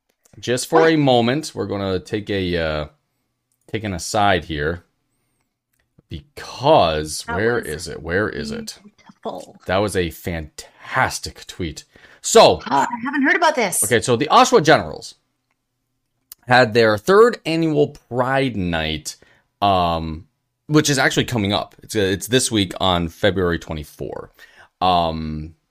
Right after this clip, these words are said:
Speaker 1: and they're, they're promoting it on Twitter. So yesterday or the day before, no, this was on Monday. So on Monday, they're promoting it.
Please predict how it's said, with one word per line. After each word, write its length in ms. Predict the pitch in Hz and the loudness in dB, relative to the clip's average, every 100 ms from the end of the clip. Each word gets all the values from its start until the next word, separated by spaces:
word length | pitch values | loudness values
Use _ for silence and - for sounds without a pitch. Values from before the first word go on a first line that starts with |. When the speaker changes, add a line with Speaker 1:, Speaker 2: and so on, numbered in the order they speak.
| - | -8
Speaker 1:
and 180 | 90 | -4
they're, 240 | 87 87 87 | -2 -2 0
they're 120 | - 117 | 2 2
promoting 400 | - 143 127 117 | 4 4 6 4
it 120 | 110 | 0
on 120 | 95 | -2
Twitter. 320 | 90 92 - - _ _ - - _ | -4 -4 -6 -12 _ _ -20 -20 _
So 560 | - - 123 110 101 101 _ | -14 2 6 6 4 -2 _
yesterday 540 | 92 113 143 294 311 | -12 -12 -10 -8 -4
or 100 | 240 | -2
the 80 | 175 | -2
day 160 | 143 | -2
before, 720 | 151 156 - 117 92 85 92 - | -4 -6 -2 2 2 2 -2 -6
no, 100 | 110 | -10
this 200 | 113 - | -10 -8
was 100 | 127 | -2
on 140 | 131 | 0
Monday. 260 | 123 120 95 | 2 2 0
So 140 | 107 | 0
on 80 | 139 | 2
Monday, 300 | 214 226 202 | 4 6 6
they're 140 | 170 143 | 6 2
promoting 400 | 127 95 82 | 2 0 -2
it. 100 | 76 | -6